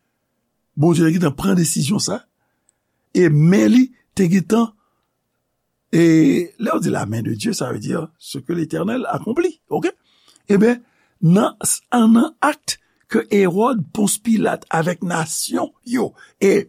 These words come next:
pèp Izrayèl, te mèt ansanm, te mèt tèt yo ansanm, yo te fè, e ben,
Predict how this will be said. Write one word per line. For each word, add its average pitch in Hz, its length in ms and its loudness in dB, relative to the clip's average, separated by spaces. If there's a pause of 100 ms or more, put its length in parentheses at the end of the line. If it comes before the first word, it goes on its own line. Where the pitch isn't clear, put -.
(100)
pèp 185 240 2
Izrayèl, - 680 -4 (380)
te 196 160 2
mèt 180 200 2
ansanm, 156 400 0
te 170 80 0
mèt 165 160 0
tèt - 160 -2
yo - 80 -2
ansanm, - 200 -6
yo - 100 -4
te 190 100 -2
fè, 269 140 -2 (420)
e 170 160 2
ben, 151 160 2